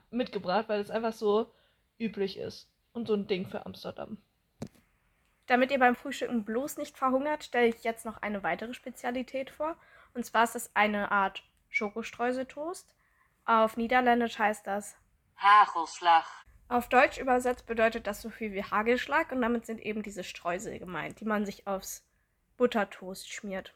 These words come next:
Speaker 2: oder streuselt. Das ist eigentlich nichts anderes als hier normale Schoko oder bunte Streusel.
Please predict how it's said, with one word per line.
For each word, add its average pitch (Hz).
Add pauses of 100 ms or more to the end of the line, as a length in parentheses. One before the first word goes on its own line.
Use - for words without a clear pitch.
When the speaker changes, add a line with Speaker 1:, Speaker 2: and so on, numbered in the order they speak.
(120)
Speaker 2:
oder 185
streuselt. 214 (1300)
Das 240
ist 247
eigentlich 240
nichts 254
anderes 220
als 202
hier 220
normale 202
Schoko 214
oder 202
bunte 202
Streusel. 214